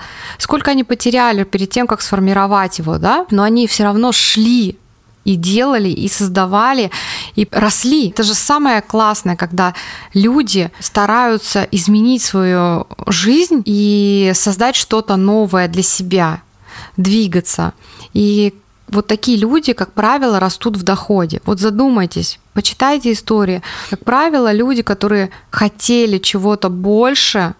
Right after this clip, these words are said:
они выросли в доходе. Даже не обязательно это бизнесы. Даже люди, которые работали на, в найме, они тоже, э, добиваются высоких постов те, которые стремятся куда-то, которые хотят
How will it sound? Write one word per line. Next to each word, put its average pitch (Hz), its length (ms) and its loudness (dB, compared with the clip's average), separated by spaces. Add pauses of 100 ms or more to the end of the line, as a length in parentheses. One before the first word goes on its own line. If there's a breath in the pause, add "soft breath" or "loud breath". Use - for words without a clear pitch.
(140)
они 202 340 2
выросли 208 500 0
в 175 60 -4
доходе. 175 600 -2 (360 loud breath)
Даже 285 680 2
не 254 120 4
обязательно 269 380 0
это 240 120 -2
бизнесы. 202 560 -2 (260)
Даже 214 400 0
люди, 262 280 0
которые 233 460 0 (460 loud breath)
работали 208 640 0
на, 190 640 2
в 175 200 -2
найме, 175 480 2 (320)
они 202 240 2
тоже, 214 500 0 (400)
э, 185 160 0
добиваются 220 760 0 (100)
высоких 226 600 -2
постов 208 580 -2
те, 269 340 0 (360 loud breath)
которые 233 360 0
стремятся 240 720 0
куда-то, 185 520 -2
которые 208 300 -2
хотят 262 400 0